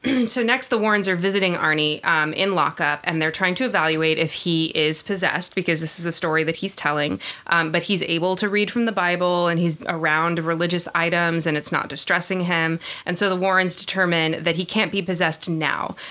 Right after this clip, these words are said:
but Ed acknowledges that he could have been possessed before when he committed the murder.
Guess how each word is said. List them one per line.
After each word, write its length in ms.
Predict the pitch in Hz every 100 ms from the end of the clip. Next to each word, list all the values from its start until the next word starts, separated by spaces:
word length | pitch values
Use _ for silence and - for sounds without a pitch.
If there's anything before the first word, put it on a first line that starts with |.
| -
but 160 | 196 -
Ed 160 | 165 180
acknowledges 560 | 175 151 151 160 147
that 140 | 156 147
he 100 | 170
could 380 | - - 302
have 240 | 196 180 151
been 220 | 156 147
possessed 680 | - 156 143 135 - - -
before 580 | 165 - 269 202 139 151
when 260 | 160 151
he 120 | 147
committed 540 | 170 170 151 143 - 170
the 80 | 175
murder. 420 | 254 - -